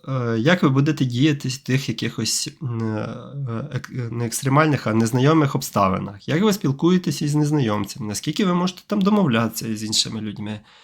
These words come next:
такого критерію взагалі немає. Е, як ви б-, діє-, будете діяти там в екстремальних погодних умовах, який у вас там запас міцності на те, щоб в-, переносити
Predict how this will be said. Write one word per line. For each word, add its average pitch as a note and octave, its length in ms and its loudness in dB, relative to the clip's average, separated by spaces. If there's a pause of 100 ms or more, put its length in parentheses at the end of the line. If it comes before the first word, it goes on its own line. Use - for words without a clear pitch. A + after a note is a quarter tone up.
(120)
такого G3 360 4
критерію E3+ 540 2
взагалі D#3+ 400 4
немає. G2 480 2 (960)
Е, A2+ 400 -2
як C#3 320 2
ви A3 80 6
б-, C#3+ 380 0
діє-, F#3+ 420 2 (100)
будете D#3 480 2
діяти C#3+ 380 2
там C3+ 220 0
в C3 40 4
екстремальних C#3 560 0
погодних A2 520 2
умовах, F#2+ 380 -8
який B2 260 0
у F#3+ 40 4
вас G3 120 2
там F3+ 200 0
запас F3 420 0
міцності E3 600 0
на C#3 120 2
те, C#3+ 180 -2
щоб C#3+ 260 -2
в-, A#2 420 -2
переносити B2+ 640 0